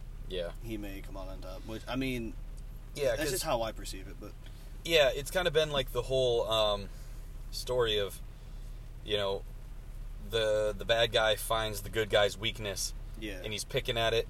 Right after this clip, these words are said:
Speaker 1: and he's finding different ways to poke at it, and the good guy keeps fighting him off.
Speaker 2: Yep.
Speaker 1: It's, it's been a story of triumph for A J, and he needs to fall.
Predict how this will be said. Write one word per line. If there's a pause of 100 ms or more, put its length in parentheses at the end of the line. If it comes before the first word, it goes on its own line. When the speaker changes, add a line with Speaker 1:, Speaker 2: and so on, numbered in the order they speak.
(200)
Speaker 1:
and
he's (140)
finding
different
ways
to
poke
at
it,
and
the
good
guy
keeps
fighting
him
off. (340)
Speaker 2:
Yep. (840)
Speaker 1:
It's,
it's
been
a
story
of
triumph
for
A
J,
and
he
needs
to
fall.